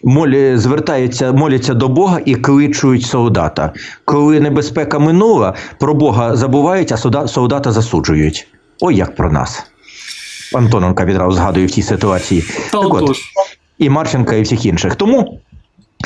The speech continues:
Speaker 1: якщо в Україні раптом появиться хтось дуже чесний, порядний і дуже патріотичний, але при тому неймовірно жорстокий до ворогів України, який за будь-яку пропаганду рашизму буде садити в тюрму,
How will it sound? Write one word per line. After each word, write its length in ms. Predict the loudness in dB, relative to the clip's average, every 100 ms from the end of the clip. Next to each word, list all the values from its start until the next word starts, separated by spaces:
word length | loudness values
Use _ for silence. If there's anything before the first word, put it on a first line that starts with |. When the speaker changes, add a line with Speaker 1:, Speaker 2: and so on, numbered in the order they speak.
| -14 -16 -20 _ -2
Speaker 1:
якщо 300 | -2 0 0
в 40 |
Україні 400 | 0 0 2 2
раптом 280 | 0 -2 -2
появиться 440 | 2 0 0 0 -2
хтось 460 | -2 0 0 0 2
дуже 440 | 4 4 2 0
чесний, 520 | -2 -4 -4 0 -2
порядний 560 | 0 0 0 0 0 2
і 40 |
дуже 220 | 2 2
патріотичний, 680 | 0 0 0 2 0 -2 0
але 200 | 2 2
при 180 | 2 0
тому 320 | 0 2 2 0 -10 -2
неймовірно 880 | 2 4 4 4 4 4 2 2 2
жорстокий 520 | 2 -2 -2 -4 0
до 100 | 0
ворогів 280 | 2 2 2
України, 460 | 2 0 0 2 0
який 260 | 2 2
за 160 | 2 0
будь-яку 400 | 2 2 2 0
пропаганду 560 | -2 -2 0 2 2 0
рашизму 420 | 0 2 4 4
буде 160 | 2
садити 320 | 0 0 0 0
в 40 |
тюрму, 400 | 2 2 4 2